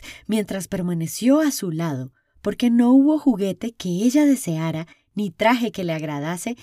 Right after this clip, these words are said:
que no le comprara enseguida. Pero el tío tuvo el capricho de visitar Andalucía y partió a los dos meses de su llegada en busca de otros parientes a los que también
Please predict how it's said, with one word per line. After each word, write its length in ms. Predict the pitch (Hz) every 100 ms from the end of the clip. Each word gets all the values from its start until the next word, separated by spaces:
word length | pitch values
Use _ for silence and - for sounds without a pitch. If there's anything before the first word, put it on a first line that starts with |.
| - _
que 160 | - 175
no 140 | 170
le 120 | 214
comprara 520 | - 170 160 214 285 294
enseguida. 540 | 269 185 170 131 123 _ _ _ _ _
Pero 180 | - 208
el 140 | 190
tío 260 | - 202 214 - -
tuvo 260 | 247 262
el 120 | 277 269
capricho 580 | 180 - 175 190 - 240
de 100 | 220
visitar 400 | 185 165 165 175
Andalucía 760 | 208 214 226 247 269 196 170 - _ _
y 120 | 220
partió 460 | 165 165 147 - 185
a 60 |
los 260 | 196 175 156
dos 200 | 208 247
meses 280 | 262 254 240
de 100 | 240
su 120 | 240
llegada 420 | 220 214 170 196
en 200 | - 190
busca 320 | 190 240 - 202
de 160 | 170
otros 340 | 180 196 202 - _ _ _
parientes 720 | - 185 196 277 349 339 175 156
a 60 |
los 160 | 170 160
que 120 | -
también 560 | 160 151 147 160 233